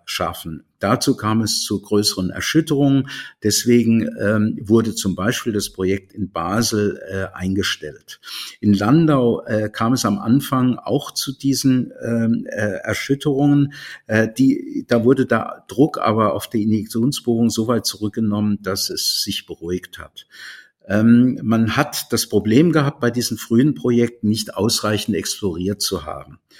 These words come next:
Man hat zunächst, äh, gar keine Seismik benutzt, dann zwei D Seismik. Inzwischen werden nur drei D Seismiken genutzt. Ohne drei D Seismik keine Geothermie,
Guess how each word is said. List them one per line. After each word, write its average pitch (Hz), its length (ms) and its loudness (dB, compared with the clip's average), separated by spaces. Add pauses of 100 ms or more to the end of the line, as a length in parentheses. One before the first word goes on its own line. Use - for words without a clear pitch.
(340)
Man 101 160 0
hat 117 180 0
zunächst, 117 640 2
äh, 101 600 -2
gar 110 220 -2
keine 143 300 4
Seismik 131 560 0
benutzt, 123 480 -2
dann 98 160 0
zwei 98 240 0
D 107 240 0
Seismik. 123 840 -2
Inzwischen 113 640 0 (220)
werden 113 300 4
nur 117 140 2
drei 107 260 -2
D 107 240 0
Seismiken 95 640 -2
genutzt. 98 640 -4
Ohne 117 280 0
drei 107 200 -2
D 98 200 -2
Seismik 101 680 -6
keine 101 320 0
Geothermie, 95 720 -6